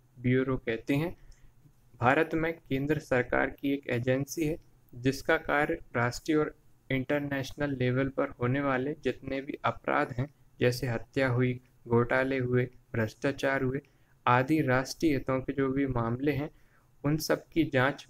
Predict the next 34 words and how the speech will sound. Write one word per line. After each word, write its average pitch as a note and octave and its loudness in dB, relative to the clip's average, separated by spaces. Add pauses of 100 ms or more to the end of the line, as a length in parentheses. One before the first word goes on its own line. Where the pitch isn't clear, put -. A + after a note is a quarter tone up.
भारत A#2+ 2
सरकार B2+ 0
की - -6
तरफ A#2+ 0
से - -6
सीबीआई C3 -2
करती A#2 -2
है। D#3+ 0 (1160)
सीबीआई D#3+ 4
का D#3 0
इतिहास D3 0 (100)
और C#3 -2
स्थापना B2+ -2
की D3 -4
हम C3 0
बात A#2+ 2
करें C3 -2 (420)
तो C#3 6
भारत A#2+ -2
की D#3+ 0
आज़ादी C3+ 0 (520)
नाइनटीन C3 0
फ़ोर्टी C#3+ -2
सेवन C3 2
में C#3 0
भारत A#2 0 (100)
आज़ाद C#3+ 2
हुआ B2 2
था, - -8
उससे D3+ -2
छः D3+ -2
साल D#3 -2
पहले C3+ -4 (280)
यानी B2 2